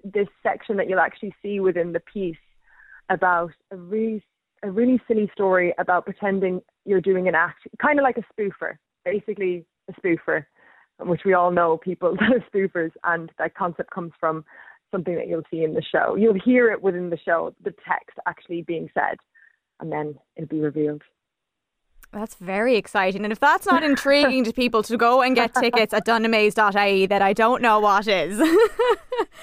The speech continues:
Speaker 2: This sounds like a p-,
Speaker 1: <laughs>
Speaker 2: incredible performance. And to be able to do it in your, in your hometown is a magical moment. So I can imagine that you'll have
Speaker 1: Mm.
Speaker 2: family and friends from all over coming down to, to watch it.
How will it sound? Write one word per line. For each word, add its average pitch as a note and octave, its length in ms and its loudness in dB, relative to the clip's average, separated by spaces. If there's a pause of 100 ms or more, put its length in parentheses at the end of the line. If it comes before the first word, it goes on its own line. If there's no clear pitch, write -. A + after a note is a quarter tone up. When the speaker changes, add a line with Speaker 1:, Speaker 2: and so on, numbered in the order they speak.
(160)
Speaker 2:
This D4+ 200 0
sounds D4 260 2
like B3+ 140 2
a B3+ 80 2
p-, C#4+ 260 -4
Speaker 1:
<laughs> - 20 2
Speaker 2:
incredible B3 760 2
performance. A3 680 -2 (360)
And D4+ 260 -2 (460)
to D4 100 -10
be E4+ 160 4
able G#4+ 260 4
to F#4 100 -8
do D#4+ 180 4
it C4+ 160 2
in A#3 120 0
your, A3+ 180 2
in A3 240 -2
your G#3 340 2
hometown G#3 840 0
is F#3+ 420 -6
a D3+ 100 -2
magical G#3+ 440 0
moment. G3+ 280 0
So A3+ 60 0
I G#3 60 0
can A#3 100 -4
imagine C4 360 2
that C4 100 0
you'll B3 140 2
have A3+ 200 4
Speaker 1:
Mm. F#3 60 -4
Speaker 2:
family B3+ 360 4
and A#3+ 140 2
friends A3 340 0
from A3 140 -2
all G#3 200 4
over G3+ 260 2
coming G3+ 240 -4
down G3+ 300 2
to, F#3+ 220 -10
to A3+ 140 -4
watch F#3+ 320 0
it. F3 320 -4